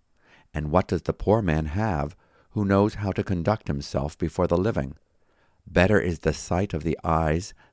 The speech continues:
than the wandering of the appetite. This also is vanity and a striving after wind. Whatever has come to be has already been named, and it is known what man is,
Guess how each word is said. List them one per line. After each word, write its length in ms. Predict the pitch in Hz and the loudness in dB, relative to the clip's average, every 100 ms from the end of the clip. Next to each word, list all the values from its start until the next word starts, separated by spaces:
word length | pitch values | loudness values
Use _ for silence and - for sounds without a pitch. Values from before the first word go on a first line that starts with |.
| - | -6
than 120 | 78 | -2
the 100 | 76 | 0
wandering 520 | 71 87 85 85 80 | 2 0 0 -2 -2
of 160 | - 78 | -4 -4
the 120 | 80 | -4
appetite. 600 | 80 85 78 73 65 - - _ _ _ _ - | -4 -4 -4 -4 -6 -8 -20 _ _ _ _ 0
This 220 | 85 - - | 0 0 2
also 340 | 87 - 82 | 2 2 -2
is 180 | 80 67 | -2 -2
vanity 600 | 80 82 76 - 71 71 _ - | 0 2 0 -2 -4 -4 _ -8
and 160 | 85 | -4
a 60 | 82 | -4
striving 580 | - 107 104 82 71 - | -2 4 4 4 -2 -4
after 340 | 78 - 80 | -6 -2 0
wind. 500 | 76 87 71 64 - - _ _ _ _ _ - | 2 2 0 -4 -14 -20 _ _ _ _ _ -8
Whatever 460 | - 80 85 98 | -2 2 4 4
has 240 | 95 101 - | 2 -2 0
come 240 | 101 92 | 0 0
to 100 | 92 | 0
be 400 | 78 95 117 135 - _ _ _ | 2 2 2 -2 -10 _ _ _
has 220 | - 90 - | -4 -2 -2
already 380 | 101 107 87 | 0 4 4
been 240 | 82 90 92 | 2 2 2
named, 440 | 104 76 67 65 - _ _ | 0 0 -4 -12 -18 _ _
and 220 | 90 92 - | -2 0 -2
it 140 | 90 | -2
is 200 | 92 82 | -2 -2
known 360 | 92 104 113 82 | 0 0 0 0
what 180 | 69 | -2
man 300 | 78 71 69 - | -2 -4 -4 -6
is, 420 | 71 64 - | -6 -6 -12